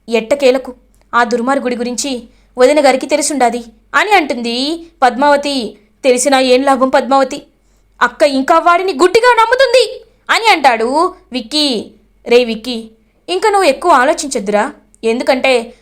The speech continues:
అక్కకి తెలియాల్సిన నిజం తెలిసింది కాబట్టి తర్వాత తర్వాత అక్కకే వాడి గురించి అర్థమవుతుంది. ఇంక నువ్వు ఎక్కువ ఆలోచించొద్దు" అని అంటాడు ఆర్య. ఇటువైపు పాపం విక్కీ అయినా బాధపడుతూ ఉంటాడు. పద్మావతి మనసులో, "అయినా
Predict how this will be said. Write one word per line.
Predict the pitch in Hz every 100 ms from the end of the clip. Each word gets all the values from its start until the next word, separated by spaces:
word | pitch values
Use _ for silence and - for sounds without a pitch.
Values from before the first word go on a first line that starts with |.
| -
అక్కకి | 226 240 381 440
తెలియాల్సిన | 285 277 320 330
నిజం | 302 233 269
తెలిసింది | 247 220 226 202 - - _ _ -
కాబట్టి | 359 349 349 320 233 208 - _
తర్వాత | 240 226 311 330
తర్వాత | 294 269 262 269 220 214 _ -
అక్కకే | 214 214 262 302
వాడి | 285 240
గురించి | 220 240 240
అర్థమవుతుంది. | 269 214 262 254 220 196 196 - _ _ _ _ _ 233
ఇంక | 254 269
నువ్వు | 262 226
ఎక్కువ | 226 320
ఆలోచించొద్దు" | 294 247 262 262 226 196 202 - _ -
అని | 285 415
అంటాడు | 349 262 220
ఆర్య. | 277 214 226 262 247 202 - _ -
ఇటువైపు | 403 403 359 359 320
పాపం | 320 285 262
విక్కీ | 226 220 294
అయినా | 247 226 247
బాధపడుతూ | 208 208 233 226 247
ఉంటాడు. | 233 214 202 196 - _ 277
పద్మావతి | 262 294 392 311 285
మనసులో, | 262 240 285 240 226 269 269 - _ -
"అయినా | 226 240 247